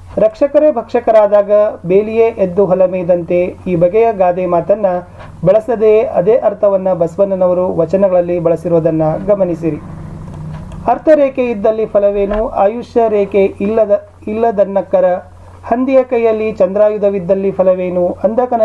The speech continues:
ಕೈಯಲ್ಲಿ ದರ್ಶವಿದ್ದು ಫಲವೇನು? ಮರ್ಕಟನ ಕೈಯಲ್ಲಿ ಮಾಣಿಕ್ಯವಿದ್ದು ಫಲವೇನು? ಇವು ಬಸವಣ್ಣನವರು ರಕ್ಷಕರೇ ಭಕ್ಷಕರಾದಾಗ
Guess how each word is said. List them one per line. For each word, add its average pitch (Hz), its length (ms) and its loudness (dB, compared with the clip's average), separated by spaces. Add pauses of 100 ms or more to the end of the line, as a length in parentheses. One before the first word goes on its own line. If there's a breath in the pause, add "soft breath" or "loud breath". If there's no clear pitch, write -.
ಕೈಯಲ್ಲಿ 190 480 0
ದರ್ಶವಿದ್ದು 180 560 -2
ಫಲವೇನು? 175 600 0 (480 loud breath)
ಮರ್ಕಟನ 214 400 -2 (100)
ಕೈಯಲ್ಲಿ 185 440 0
ಮಾಣಿಕ್ಯವಿದ್ದು 180 760 0
ಫಲವೇನು? 170 560 0 (520 loud breath)
ಇವು 175 180 4
ಬಸವಣ್ಣನವರು 185 1000 0 (160)
ರಕ್ಷಕರೇ 220 540 0
ಭಕ್ಷಕರಾದಾಗ 190 800 0